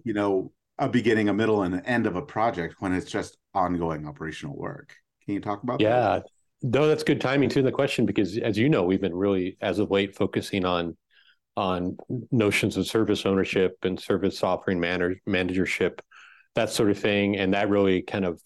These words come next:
Speaker 2: has, has asked us to really look at everything we're doing and define what's operational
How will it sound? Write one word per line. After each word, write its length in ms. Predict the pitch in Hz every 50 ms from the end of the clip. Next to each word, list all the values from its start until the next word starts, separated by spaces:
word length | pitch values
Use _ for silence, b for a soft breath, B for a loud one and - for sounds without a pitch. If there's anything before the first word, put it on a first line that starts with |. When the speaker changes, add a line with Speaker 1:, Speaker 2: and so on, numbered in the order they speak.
| _ _ _ _ -
Speaker 2:
has, 200 | - 87 95 92 -
has 220 | - 95 95 92 - -
asked 300 | - 104 101 101 - -
us 80 | 117 -
to 120 | - -
really 180 | 107 101 98 92
look 260 | 92 110 143 139 123
at 140 | 110 95 -
everything 340 | 107 101 104 117 98 110 117
we're 80 | 110 101
doing 300 | - 95 92 87 87 92
and 100 | 95 95
define 340 | 98 - - 92 92 90 90
what's 200 | 92 90 - -
operational 760 | - 87 - 92 87 87 85 - - - 85 82 82 -